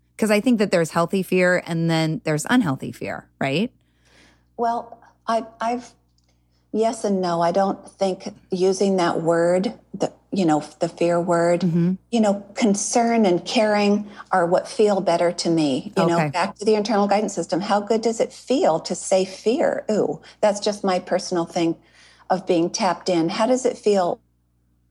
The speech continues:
Speaker 2: when we think, when we speak, when we interact? And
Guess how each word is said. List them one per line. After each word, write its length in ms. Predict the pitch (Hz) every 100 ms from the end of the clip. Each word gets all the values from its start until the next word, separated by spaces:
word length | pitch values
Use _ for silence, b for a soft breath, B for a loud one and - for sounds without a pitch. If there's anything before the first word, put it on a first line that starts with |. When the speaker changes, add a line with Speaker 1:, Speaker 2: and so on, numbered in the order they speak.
| _ _ -
Speaker 2:
when 240 | - 180 175
we 100 | 170
think, 500 | - - 202 208 -
when 160 | 165 160
we 120 | 151
speak, 600 | - - 226 214 214 - B B B
when 200 | 185 175
we 120 | 175
interact? 720 | - 190 180 175 185 202 - -
And 360 | 180 180 180